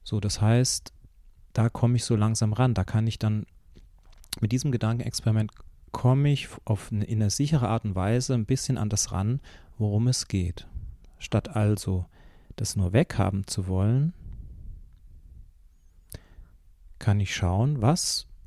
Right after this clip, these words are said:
passiert in mir, wenn ich wirklich in Kontakt gehe, wenn es also keine Bremse mehr gibt für Kontakt, Nähe und Beziehung, wenn es da keine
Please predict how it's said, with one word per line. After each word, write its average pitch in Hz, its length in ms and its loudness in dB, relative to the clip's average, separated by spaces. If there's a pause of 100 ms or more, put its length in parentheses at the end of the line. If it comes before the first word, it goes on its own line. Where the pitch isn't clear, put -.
(1500)
passiert 151 400 2
in 104 180 -2
mir, 95 340 -4 (1080)
wenn 104 160 0
ich 98 180 -6
wirklich 127 600 0 (960)
in 110 120 0
Kontakt - 400 -2
gehe, 113 180 2
wenn 104 140 0
es - 100 -2
also - 300 -6
keine 135 400 4
Bremse 170 440 4
mehr 92 160 0
gibt - 240 -8
für 107 200 -4
Kontakt, - 600 -2
Nähe 120 340 4
und 117 140 0
Beziehung, 120 440 -2
wenn 101 100 -2
es - 120 -6
da 107 100 0
keine 170 520 2